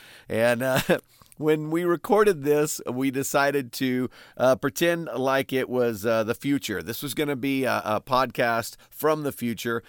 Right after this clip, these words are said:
We said it was gonna be, uh, twenty thirty-five. In fact, that's the name of the episode, is twenty thirty-five.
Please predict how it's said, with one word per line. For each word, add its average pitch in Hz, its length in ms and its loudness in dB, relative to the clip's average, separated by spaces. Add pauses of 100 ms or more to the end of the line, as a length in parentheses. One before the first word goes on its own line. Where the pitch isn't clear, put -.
(140)
We 135 120 0
said 131 400 0
it - 80 -8
was 107 140 -6
gonna 117 200 -4
be, 110 380 -4
uh, 95 220 -4
twenty 127 260 -6
thirty-five. 92 720 -4
In 82 120 -12
fact, 107 260 -4
that's 117 220 -4
the 110 100 -6
name 120 500 -6
of 120 300 0
the 104 300 -4
episode, 98 600 -4
is 82 160 -10
twenty 92 320 -6
thirty-five. 80 600 -10